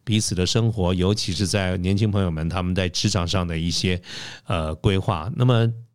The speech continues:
前一段时间呢，就有一个朋友，其实不止一个，一位了哈，就是，呃，也有，也有一些朋友们，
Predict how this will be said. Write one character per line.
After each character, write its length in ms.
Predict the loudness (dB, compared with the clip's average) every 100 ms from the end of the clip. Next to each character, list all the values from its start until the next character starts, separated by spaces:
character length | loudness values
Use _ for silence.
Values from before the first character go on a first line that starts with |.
| _
前 160 | 0 2
一 40 | 4
段 140 | 2
时 140 | 2
间 160 | 0 2
呢， 140 | 2
就 160 | 2 2
有 220 | 2 -2
一 160 | -2 0
个 120 | 0
朋 200 | 0 0
友， 80 | 0
其 120 | 2
实 140 | 2
不 160 | 2 0
止 240 | 0 -4
一 160 | -2 -6
个， 140 | -6 -4
一 160 | 0
位 280 | 4 4 4
了 180 | 0 -4
哈， 240 | -2 -4 -4 -16 -8
就 100 | 2
是， 320 | 4 4 2 -2 -14 -20 -4
呃， 100 | 0
也 540 | 2 2 4 4 6
有， 280 | 6 4 2 -2
也 320 | 2 6 6
有 160 | 6
一 120 | 4 2
些 200 | 2 2
朋 220 | 2 2
友 140 | 0
们， 340 | -2 -2 -2